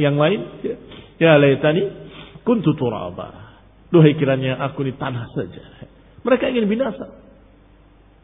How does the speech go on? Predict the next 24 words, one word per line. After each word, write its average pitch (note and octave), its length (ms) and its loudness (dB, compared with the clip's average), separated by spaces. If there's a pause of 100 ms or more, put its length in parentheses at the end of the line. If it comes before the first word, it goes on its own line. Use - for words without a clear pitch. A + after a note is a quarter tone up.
(340)
Karena D3+ 200 -2
sakitnya - 960 -8
siksaan C#3+ 400 -10
api B2 240 -8
neraka. - 640 -12 (320)
Mereka G#3+ 240 2
ingin A#3+ 160 -2
mati. - 320 -12 (720)
Tetapi G3 320 8
ketika G#3 240 6
disembelih, A3+ 440 4 (1000)
maka C3+ 200 -2
penduduk C3 280 -2
surga C3+ 440 0
semakin G3+ 440 2
bahagia, C3 520 2
semakin B2 280 -4
gembira. C3+ 360 -2 (520)
Karena C3 240 -2
nggak B2+ 160 -2
ada C3 160 -2
lagi B2+ 320 0
kekhawatiran B2+ 640 -2
kematian. C3+ 480 -2